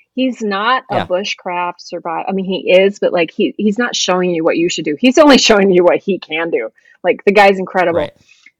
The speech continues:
Speaker 1: So I'm not
Speaker 2: Right.
Speaker 1: gonna do that one.
Speaker 2: Okay.
Speaker 1: Um, cats. Oh, I, I definitely don't wanna do that one. I love,
Speaker 2: <laughs>
Speaker 1: I love cats. But if you've ever owned a
Speaker 2: Okay.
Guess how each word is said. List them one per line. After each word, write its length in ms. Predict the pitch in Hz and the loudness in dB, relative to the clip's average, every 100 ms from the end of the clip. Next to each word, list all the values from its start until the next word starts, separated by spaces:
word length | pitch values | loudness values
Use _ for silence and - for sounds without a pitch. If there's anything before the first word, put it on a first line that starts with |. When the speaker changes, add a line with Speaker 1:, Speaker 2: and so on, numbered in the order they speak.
| _ | _
Speaker 1:
So 380 | _ 214 190 180 - | _ 2 2 0 -6
I'm 100 | 196 | -6
not 120 | 220 | -4
Speaker 2:
Right. 60 | 233 | -2
Speaker 1:
gonna 160 | 254 | -2
do 140 | 208 180 | -2 -4
that 200 | 156 95 | -6 -8
one. 220 | 113 - _ _ _ _ _ _ _ _ _ _ _ _ | -14 -18 _ _ _ _ _ _ _ _ _ _ _ _
Speaker 2:
Okay. 220 | 127 135 131 | -6 -4 -2
Speaker 1:
Um, 440 | 185 185 175 165 _ _ _ _ | -2 -2 -4 -8 _ _ _ _
cats. 760 | - - 170 156 - - - - _ _ _ _ - | -16 -8 -6 -6 -10 -18 -18 -18 _ _ _ _ -14
Oh, 340 | 175 170 160 - _ _ | -10 -10 -12 -16 _ _
I, 180 | 185 185 - | -2 -2 -2
I 80 | |
definitely 360 | 185 185 175 175 | -4 -4 -6 -8
don't 160 | 170 160 | -8 -6
wanna 220 | 170 165 | -6 -6
do 140 | 165 | -6
that 180 | 160 170 | -4 -4
one. 160 | 170 160 - | -6 -8 2
I 160 | 220 | 4
love, 760 | 240 196 170 175 180 180 170 165 - - | 4 2 0 0 4 4 2 -2 -10 -14
Speaker 2:
<laughs> 220 | - - - | -14 -6 2
Speaker 1:
I 140 | 277 | 4
love 460 | 208 214 214 208 - | 6 6 6 4 -2
cats. 500 | 185 185 147 - _ _ - | -6 -4 -4 -6 _ _ -12
But 100 | 202 | -10
if 100 | 196 | -6
you've 200 | 240 269 | -6 -4
ever 440 | - 185 220 240 - | -6 -4 -4 -6 -4
owned 240 | 214 220 | -4 -4
a 60 | |
Speaker 2:
Okay. 80 | 214 | -6